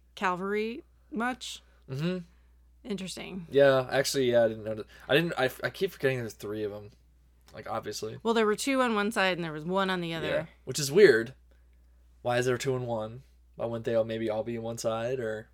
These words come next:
Speaker 1: Well, they make a triangle.
Speaker 2: Oh.
Speaker 1: Like, with two people on one side and one on the other. I don't know that it was so much cavalry. Like, I don't think he was really g-, pushing for cavalry, but it just
Speaker 2: Yeah.
Speaker 1: kind of, my Catholic brain went there.
Speaker 2: Do the people know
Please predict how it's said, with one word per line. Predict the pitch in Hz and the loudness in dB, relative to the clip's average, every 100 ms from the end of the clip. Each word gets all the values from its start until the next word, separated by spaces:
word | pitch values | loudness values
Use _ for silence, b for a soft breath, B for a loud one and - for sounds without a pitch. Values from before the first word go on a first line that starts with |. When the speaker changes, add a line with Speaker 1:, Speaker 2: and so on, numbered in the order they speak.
| _ | _
Speaker 1:
Well, | 175 180 | -4 -2
they | 185 | -2
make | 190 190 | -2 -4
a | 202 | -8
triangle. | - - - - - 196 b b b b b _ _ _ _ | -8 -12 -12 -14 -14 -14 b b b b b _ _ _ _
Speaker 2:
Oh. | 123 113 - _ _ _ _ _ _ _ _ - | 4 4 0 _ _ _ _ _ _ _ _ -12
Speaker 1:
Like, | 180 - | -10 -10
with | 180 - | -14 -8
two | - 190 | -6 -4
people | 196 190 | -6 -6
on | 175 175 | -4 -4
one | 175 | -6
side | 175 165 | -6 -6
and | 165 | -6
one | 160 165 | -6 -6
on | 165 | -6
the | 165 156 | -8 -8
other. | 156 180 202 233 b b b b | -6 -2 -2 -6 b b b b
I | - | -4
don't | 185 202 202 | 0 0 0
know | 208 202 | 0 2
that | 202 | 2
it | 196 185 | 0 -2
was | 190 | -4
so | - 180 | -4 -4
much | 185 - | -4 -6
cavalry. | - 170 170 180 196 190 | -8 -4 -4 -4 -4 -4
Like, | 185 180 | -6 -4
I | 170 | -6
don't | 190 | -6
think | 202 180 | -8 -4
he | 185 | -4
was | 160 | -4
really | 165 165 160 - - | -8 -8 -10 -16 -20
g-, | 170 _ - - | -20 _ -20 -10
pushing | 196 175 185 185 | -6 -4 -4 -4
for | 190 175 | -6 -8
cavalry, | - 165 170 190 233 247 | -6 -4 -4 -2 -2 -4
but | 247 175 | -4 -4
it | - 214 | -2 0
just | 165 | 0
Speaker 2:
Yeah. | 139 | -2
Speaker 1:
kind | 180 151 | -4 -6
of, | 139 - b b b b b b | -8 -14 b b b b b b
my | 175 156 | -8 -8
Catholic | 151 170 156 151 | -6 -8 -10 -12
brain | 160 147 | -10 -8
went | 156 160 | -8 -4
there. | 202 202 - | -4 -4 -6
Speaker 2:
Do | |
the | 123 | -4
people | 131 123 | -2 -2
know | 120 120 | -2 -4